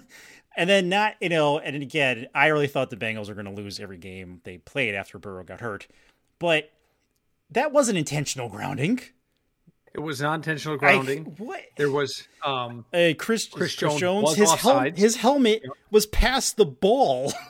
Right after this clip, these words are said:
Speaker 1: <laughs> on the
Speaker 2: Oh, not e-,
Speaker 1: line.
Speaker 2: not even his helmet passed the ball. His hand was even with the ball. He was in the neutral zone.
Speaker 1: <laughs>
Speaker 2: Chris Jones frequently lines up in a neutral zone. He is, i-, if you,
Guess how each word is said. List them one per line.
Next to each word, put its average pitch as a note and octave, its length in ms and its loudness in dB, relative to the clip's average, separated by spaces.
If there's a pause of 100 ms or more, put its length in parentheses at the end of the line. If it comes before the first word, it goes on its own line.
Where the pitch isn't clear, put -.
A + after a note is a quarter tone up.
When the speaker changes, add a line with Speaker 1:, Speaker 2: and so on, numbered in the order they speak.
Speaker 1:
<laughs> - 260 -18
on A3 220 -6
the G#3+ 60 2
Speaker 2:
Oh, G3+ 80 2
not G#3+ 180 4
e-, - 40 2
Speaker 1:
line. D#3 160 0
Speaker 2:
not A3 180 4
even A3 200 -2
his F#3+ 200 0
helmet F#3+ 300 0
passed F3 340 0
the - 40 -8
ball. C#3+ 200 -6
His E3+ 200 -4
hand F3 300 -2
was D#3+ 160 -6
even D#3+ 280 -8
with C#3+ 120 -6
the C#3+ 60 -4
ball. G#2+ 260 -12 (100)
He D#3+ 60 -4
was D3+ 160 -6
in D#3 120 -2
the D#3 80 -2
neutral D3 320 -6
zone. B2+ 360 -4 (160)
Speaker 1:
<laughs> - 140 -12
Speaker 2:
Chris - 240 0
Jones C4+ 260 2
frequently G3+ 880 -2 (380)
lines F#3 520 -4
up F3 280 0
in D#3+ 100 -6
a D#3+ 60 -6
neutral D#3 260 -8
zone. C#3 180 -8
He D#3 160 -6
is, E3 220 -6
i-, G3+ 140 -14
if F#3+ 200 -6
you, G3 380 -2